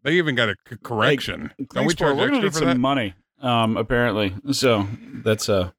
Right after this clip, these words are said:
Speaker 2: but moving on. So, by the way, if anybody else wants to sponsor the show, uh, talk to our H R department.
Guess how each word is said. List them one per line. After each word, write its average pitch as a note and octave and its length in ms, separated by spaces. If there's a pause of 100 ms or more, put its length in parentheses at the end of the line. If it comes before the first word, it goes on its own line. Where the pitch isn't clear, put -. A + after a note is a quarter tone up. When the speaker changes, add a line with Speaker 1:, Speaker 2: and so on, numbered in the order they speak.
Speaker 2:
but - 160
moving G2+ 300
on. F2 260 (1400)
So, G2+ 360 (400)
by E3+ 100
the F3+ 60
way, F3+ 100
if C3+ 80
anybody D#3 380
else D#3+ 200
wants A#2+ 180
to G2+ 40
sponsor G#2+ 400
the F#2+ 120
show, F#2+ 420 (240)
uh, F2+ 340 (1120)
talk B2+ 140
to C3+ 80
our A#2 100
H A#2+ 160
R A#2+ 100
department. E2 400